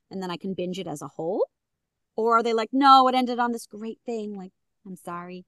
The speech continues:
can't do it." But I, I have two roommates that I love living with 'cause I just like living with people. And so we hang out a lot. We go to movies or go to theme parks or eat out at restaurants. And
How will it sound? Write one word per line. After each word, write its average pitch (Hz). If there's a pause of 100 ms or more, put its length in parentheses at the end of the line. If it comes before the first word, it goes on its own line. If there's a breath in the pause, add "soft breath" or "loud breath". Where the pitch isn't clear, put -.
can't 214
do 220
it." 214 (760)
But 202
I, 196
I 208
have 226
two 262
roommates 220
that 190
I 175
love 185
living 160
with 147
'cause 202
I 214
just 233
like 220
living 185
with -
people. - (840)
And 185
so 196
we 196
hang 190
out 180
a 180
lot. 175
We 180
go 165
to 165
movies 160
or -
go 170
to 165 (640)
theme 202
parks 185
or 175
eat 196
out 170
at -
restaurants. 160 (920)
And 185